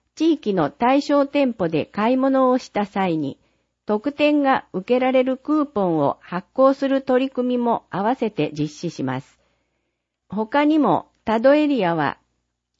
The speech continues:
昨年オープンしたサウナで大人気の新芽の湯や、地元有志の朝市など、大変盛り上がっています。これからも持続的に楽しめるエリアとなるよ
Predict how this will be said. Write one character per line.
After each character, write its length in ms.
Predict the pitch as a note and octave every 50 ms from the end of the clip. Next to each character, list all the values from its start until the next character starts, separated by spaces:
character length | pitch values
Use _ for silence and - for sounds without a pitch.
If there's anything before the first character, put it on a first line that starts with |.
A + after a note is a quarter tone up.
| - -
昨 360 | - - B3 C4+ - D4+ D#4
年 280 | D4+ D#4 D#4+ D4+ C4+ - -
オ 160 | C#4+ D#4 D4
ー 40 | C#4
プ 160 | - A3 G3
ン 140 | F#3 F3+ F3+
し 80 | -
た 180 | - - E3 F#3
サ 220 | - - A3+ A3
ウ 80 | G#3 G3
ナ 160 | F3+ E3 C#3
で 240 | C#3+ C#3 - - _ _ _ _ _ - -
大 240 | F#3+ G#3+ B3+ C#4+ C#4+
人 260 | D4 D4+ C#4 B3 A#3
気 160 | - G3+ F#3
の 220 | E3+ D#3+ C#3+ - _ _
新 360 | - - - C#4+ D4+ D4 C4+
芽 140 | A#3+ G#3 F3
の 160 | E3 D#3 C#3+
湯 180 | D3 E3+ F#3 F#3
や、 200 | D#3 B2 G#2 - _ _ _ _ _ _ _ _ _ -
地 200 | - G3 G#3+ A3+
元 440 | A#3+ C4+ D4+ D4+ D4+ - D4+ C#4 -
有 260 | - C#4 D4 D#4+ C#4+ B3
志 180 | - - G3
の 260 | G3 E3+ D3 - -
朝 280 | E3+ F3+ - - C4 C#4+
市 260 | C#4 A#3 - - F#3
な 160 | F#3 E3 D#3
ど、 220 | D#3 D3 C#3 - _ _ _ _ _ _ _ _
大 220 | - A#3 B3+ D4 C#4
変 280 | C#4 D#4 E4 D#4 D4
盛 200 | C#4 B3+ A#3+ A3+
り 60 | A#3 B3
上 100 | B3 B3
が 120 | B3 A#3+
っ 80 | A#3 _
て 160 | _ - E3+
い 120 | D#3+ D3+
ま 180 | D3 D3 A#2 D3
す。 180 | - - _ _ _ _ _ _ _ _ _ _ _ _ _ _ _ _ -
こ 120 | - A#3+
れ 140 | C4 D4+ D4+
か 140 | - D4+ D4+
ら 120 | D4 C#4+
も 240 | C4 G3+ E3+ C3 - -
持 180 | F#3 F#3 F#3+
続 260 | G#3 A#3+ C#4+ D4+ D4+
的 300 | - - D4+ D4 - D4
に 160 | C#4+ C#4+ C#4 C#4+
楽 280 | - B3+ B3 C4 D4
し 140 | C#4+ - D4
め 140 | D4 D4+ C#4+
る 200 | A3 F#3 - -
エ 100 | A3+ B3+
リ 160 | B3 B3 A#3
ア 80 | G3+ F#3
と 160 | - - F3+
な 160 | F#3 F#3+ G3+
る 140 | G3+ F#3 F3
よ 280 | D#3+ D3+ C#3 C3 -